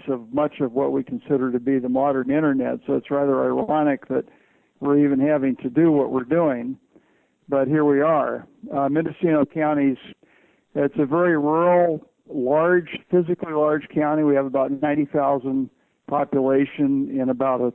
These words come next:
three thousand five hundred square mile, uh, area. And the largest city, our county seat, Ukiah, has a population of about fifteen thousand. So the population is, is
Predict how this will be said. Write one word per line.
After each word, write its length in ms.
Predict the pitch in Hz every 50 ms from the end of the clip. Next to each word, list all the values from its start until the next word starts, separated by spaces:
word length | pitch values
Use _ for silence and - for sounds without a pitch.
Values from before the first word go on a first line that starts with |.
| -
three 140 | - 156 147
thousand 380 | - 156 143 135 127 113 120 113
five 200 | - 139 131 123
hundred 340 | 127 131 127 123 120 113 101 _ _ _ _ _ _ _ _ _ -
square 280 | - 135 139 135 131
mile, 580 | 127 123 123 127 127 123 117 117 117 113 - _ _ _ _ _ _ _ _ _ _ _ _
uh, 200 | 131 123 123 120 120 -
area. 640 | - 143 147 151 151 143 131 123 120 117 117 127 131 123 - _ - - -
And 240 | 151 139 139 139 143
the 60 | 143
largest 480 | 139 147 165 170 165 151 151 147 117 - - _ - - -
city, 300 | 190 185 170 151 139 135
our 120 | 131 135
county 480 | - - 147 147 147 135 131 127 110 - - -
seat, 380 | 170 165 147 135 127 127 - - _ _ _ _ _ _ _ _ _ _ _ _ _ _ -
Ukiah, 720 | 135 131 127 - - 160 151 151 147 143 139 135 131 131 120 -
has 220 | 143 135 139 135 113
a 60 | 135 135
population 720 | - 143 139 135 - 135 131 131 131 127 - - 139 123
of 40 |
about 300 | 123 120 123 123 120 117 - -
fifteen 480 | 151 143 143 - - 175 185 190 185 -
thousand. 540 | - 127 120 117 113 110 101 104 104 113 120 -
So 340 | - 139 131 127 127 123 120 - _ _ _ _ _ _ _ _ _ _
the 100 | - 135
population 1160 | - - 160 160 151 - 147 139 143 143 143 147 139 - - 147 135 131 131 127 123 123 123 117 - - - - - _ -
is, 80 | 131
is 60 | 131